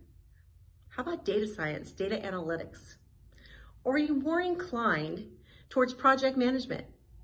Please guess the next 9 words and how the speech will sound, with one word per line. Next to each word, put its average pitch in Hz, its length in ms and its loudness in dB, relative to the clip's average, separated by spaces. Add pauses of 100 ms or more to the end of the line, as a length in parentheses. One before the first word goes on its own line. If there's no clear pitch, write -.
(100)
and 214 140 2
agile 233 400 4
certification? 170 800 -6 (300)
Or 226 120 0
does 240 160 0
cloud 339 440 2
work 208 200 -2
for 190 100 -6
you? 160 320 -4